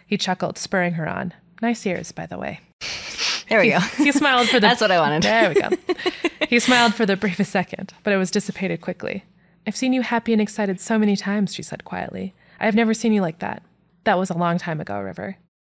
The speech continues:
Speaker 1: "Hasn't stopped you from still caring about her," River pointed out a bit moodily. "You're holding onto her blanket like, like it's your lifeline." He immediately tried to relinquish his hold on the blanket,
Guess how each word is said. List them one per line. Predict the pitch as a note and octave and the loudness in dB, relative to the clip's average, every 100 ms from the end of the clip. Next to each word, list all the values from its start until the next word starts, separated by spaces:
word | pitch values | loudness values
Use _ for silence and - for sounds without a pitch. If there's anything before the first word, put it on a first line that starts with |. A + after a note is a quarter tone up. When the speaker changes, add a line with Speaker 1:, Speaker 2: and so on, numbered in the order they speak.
| _ _ - | _ _ -2
Speaker 1:
"Hasn't | A3 A3 A3 | 2 2 2
stopped | - - A#3+ | 2 2 0
you | |
from | G#3 G#3 | 0 0
still | - A3 | 2 -2
caring | - G#3+ B3 E3+ | 2 2 2 0
about | D#3+ - | -2 -8
her," | F#3+ - G3+ _ | -6 -6 -8 _
River | F#3+ E3+ E3 | -4 -2 -2
pointed | G3+ F#3 F3+ | -2 -4 -2
out | F3 | -2
a | E3+ | -4
bit | E3+ F3 - G3 | -4 -6 -2 0
moodily. | F#3+ F3+ F3+ G#3 - - - | 2 2 -2 -4 -8 -20 -6
"You're | G#3+ G3 | 0 4
holding | A#3+ A#3 G#3 | 4 4 4
onto | G3+ F#3+ | 2 2
her | F#3+ | -2
blanket | E3 G3 A3 - | 0 0 0 -2
like, | - - - - | -8 -12 -14 -6
like | F#3+ G3 | -2 0
it's | F#3+ - | -2 -6
your | D#3 | -4
lifeline." | E3+ A#3+ - F#2+ F#3 F#3 - - - - - | -2 -2 -4 -8 -6 -10 -14 -20 -20 -20 0
He | A3 | 4
immediately | A3 A#3 G3 G#3+ G3 - | 6 6 4 4 2 -2
tried | - F#3+ F3+ | -2 0 2
to | F#3 | 2
relinquish | F#3 F3+ F3+ - | 2 2 0 -4
his | F3+ | -4
hold | - D#3+ | -4 -4
on | E3+ | -2
the | F#3 | -2
blanket, | F3 - - - | -2 -8 -8 -12